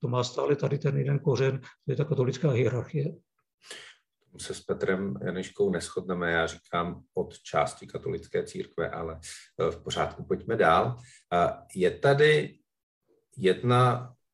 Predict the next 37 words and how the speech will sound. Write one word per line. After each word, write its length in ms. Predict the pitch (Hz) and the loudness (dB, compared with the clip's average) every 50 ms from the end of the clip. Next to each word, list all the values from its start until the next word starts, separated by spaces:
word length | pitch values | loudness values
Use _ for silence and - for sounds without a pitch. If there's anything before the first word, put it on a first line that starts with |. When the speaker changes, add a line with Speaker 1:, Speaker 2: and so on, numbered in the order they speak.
| _ - | _ -4
Speaker 2:
velmi 400 | - 87 90 95 110 123 127 123 | 2 2 4 4 4 4 4 6
závažná 640 | 120 110 107 107 113 113 - 123 123 123 123 117 | 6 6 6 4 2 0 -2 0 0 0 0 0
věc, 260 | 113 98 - - - - - - - - _ | 0 -2 -4 -6 -10 -14 -16 -16 -18 -18 _
která 460 | - 107 107 104 107 107 107 107 - - - | -2 2 4 6 8 6 6 4 0 -6 -4
je 180 | 107 101 101 | -2 -2 -2
na 120 | 104 107 104 | -2 -4 -6
stejné 400 | - - 110 107 110 117 113 110 | -6 -8 -8 -4 -2 0 2 2
rovině, 300 | 107 98 101 104 104 101 | 2 2 2 0 0 -2
jako 180 | 92 98 - | -2 -4 -6
jsme 180 | 104 - - 107 | -8 -8 -10 -10
se 120 | - - | -6 -4
bavili 300 | - 107 101 110 110 110 | -2 0 2 2 2 2
teď 260 | - 101 98 95 - | 2 0 -2 -2 -2
a 100 | - 101 | -2 -2
už 280 | 98 98 95 - - - | -2 -2 -2 -6 -10 -8
jsme 320 | - 104 101 101 98 95 95 - - - - | -4 -4 -2 -2 -2 -4 -6 -8 -12 -16 -16
se 200 | - - - - | -8 -4 -4 -4
o 80 | 101 | -2
ní 160 | 101 104 104 101 | -4 -4 -6 -4
zmínili, 540 | 98 98 98 95 95 95 98 98 101 101 | -4 -2 0 0 0 0 0 0 0 -2
a 180 | 95 - - 90 | -4 -4 -8 -10
to 220 | - - - 95 | -8 -4 0 2
je 140 | 95 98 104 | 4 4 2
právo 420 | 104 - - 90 87 85 87 92 95 | 2 2 2 2 2 2 2 0 -2
na 100 | 98 92 | -4 -4
interrupci. 520 | 85 80 - 82 - - - _ - - _ _ _ _ _ _ _ _ _ _ _ _ _ _ _ _ _ - | -6 -6 -6 -6 -8 -8 -10 _ -20 -20 _ _ _ _ _ _ _ _ _ _ _ _ _ _ _ _ _ -2
Eh, 340 | 87 87 98 - - - - | 0 2 2 2 0 -2 -6
francouzský 600 | - - - 101 101 104 123 131 123 - - 139 | -6 -4 -2 -2 2 4 4 4 4 2 -2 -4
prezident 400 | 127 127 117 107 110 120 120 120 117 | 0 0 0 0 0 -2 -2 -4 -4
Emmanuel 360 | 104 104 104 107 107 110 117 | -2 -2 0 0 0 0 -2
Macron, 540 | 117 110 104 104 - 110 107 104 107 107 104 | -2 -4 -6 -6 -4 -2 -2 -2 -2 -4 -4
když 300 | 101 101 95 95 - - | -4 -4 -4 -4 -6 -8
měl 460 | - 110 107 107 107 107 107 104 - - - - | -4 -2 0 2 2 2 2 0 -4 -8 -14 -8
projev 380 | - 90 87 87 92 104 107 - | -4 -2 0 0 0 0 -2 -4
v 40 | - | -6
Evropském 500 | 95 92 - 101 - - - 110 107 107 | -6 -6 -6 -6 -8 -10 -10 -10 -6 -4
parlamentu, 720 | - 107 101 98 95 92 87 90 82 - - - - | -2 -2 0 0 -2 -4 -4 -8 -12 -14 -16 -16 -16